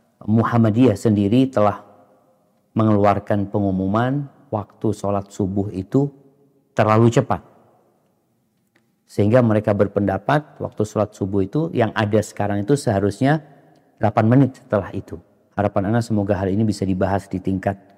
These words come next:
ya Kemenak ya, di tingkat pemerintah karena ini berkaitan dengan ibadah umat Islam gitu. Jadi yang penting itu bukan adzannya, tapi masuk waktunya.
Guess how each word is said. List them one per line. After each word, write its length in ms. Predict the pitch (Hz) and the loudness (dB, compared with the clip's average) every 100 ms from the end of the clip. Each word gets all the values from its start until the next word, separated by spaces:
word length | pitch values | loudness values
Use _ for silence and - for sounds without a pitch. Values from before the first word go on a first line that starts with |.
| _ _ - | _ _ -2
ya 160 | 139 117 | 0 0
Kemenak 640 | 101 98 110 104 98 95 | 0 2 4 4 2 -2
ya, 220 | 104 110 - _ _ _ _ _ _ _ | -4 -4 -10 _ _ _ _ _ _ _
di 100 | 90 - | -12 -10
tingkat 560 | 95 95 95 95 90 | -8 -6 -6 -8 -4
pemerintah 560 | 101 95 98 95 98 117 | -2 0 0 -2 0 0
karena 240 | 107 107 | 0 0
ini 80 | 110 | 0
berkaitan 400 | 101 98 95 110 | -2 -4 -2 0
dengan 160 | 98 87 | -2 -4
ibadah 400 | 92 92 120 - - _ _ _ _ _ _ - | -4 0 -2 -4 -20 _ _ _ _ _ _ -10
umat 280 | 101 92 - | -6 -6 -8
Islam 440 | - - 104 82 82 | -10 -2 -2 -2 -12
gitu. 140 | - - _ _ _ _ _ _ _ | -20 -20 _ _ _ _ _ _ _
Jadi 160 | 104 131 | 2 6
yang 360 | 175 160 147 143 - | 6 4 -2 -6 -8
penting 480 | - 127 120 127 113 | 2 2 4 2 2
itu 400 | 98 - 180 226 - - _ _ _ | -2 2 2 2 -6 -20 _ _ _
bukan 440 | - 120 - 123 117 135 | 2 2 4 0 2 0
adzannya, 680 | 113 101 143 185 156 95 90 _ _ - | 0 4 6 6 2 -2 -8 _ _ -4
tapi 240 | 117 175 | 0 2
masuk 420 | 143 165 147 - | 4 2 2 -2
waktunya. 560 | - 151 - - 165 98 | 0 -4 -4 -12 -12 -16